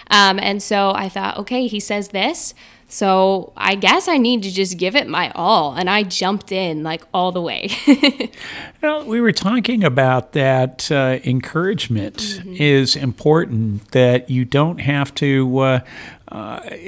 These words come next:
Speaker 2: I guess, you know, so much of the time there's this, "Oh,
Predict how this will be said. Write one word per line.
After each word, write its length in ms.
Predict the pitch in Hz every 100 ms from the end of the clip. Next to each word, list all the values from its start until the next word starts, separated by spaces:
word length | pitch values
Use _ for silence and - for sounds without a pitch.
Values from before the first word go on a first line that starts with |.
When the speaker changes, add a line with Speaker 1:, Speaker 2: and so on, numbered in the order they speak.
| - 202 - _ -
Speaker 2:
I 120 | 156
guess, 680 | 160 220 320 311 - - - - _ _ _ _ _ _ _
you 120 | - 190
know, 160 | 170
so 200 | 131 190
much 240 | 185 180 -
of 80 |
the 80 | 175
time 460 | - 160 156 135 120 - _
there's 380 | 180 156 151 -
this, 380 | 143 135 - - - -
"Oh, 420 | 160 151 127 104